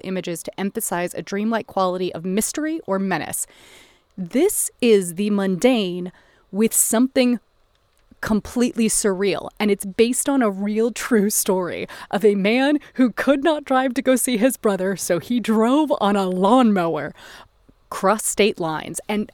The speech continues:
I don't know if there's any other, like, more Lynchian thing out there. It's so bizarre. You'd never expect it to have it happen, but it actually happened in real life.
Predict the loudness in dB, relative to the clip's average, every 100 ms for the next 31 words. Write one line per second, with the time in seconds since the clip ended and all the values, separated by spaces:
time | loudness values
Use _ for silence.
0 | -8 -2 0 0 2 2 2 2 0 0
1 | -2 -2 -2 -4 -6 -6 -4 -4 -4 -4
2 | -4 -2 0 2 2 0 -2 -2 -2 -2
3 | -2 -4 -6 -6 -6 -10 -8 -8 -8 -12
4 | -14 -14 -18 _ _ _ _ _ -4 -2
5 | 0 0 4 4 4 2 4 2 2 -2
6 | -2 0 2 2 0 -2 -4 -4 -2 -4
7 | -2 -4 -4 -8 -6 -2 -2 0 0 0
8 | 0 0 0 -2 -2 0 2 2 2 0
9 | -2 -4 -14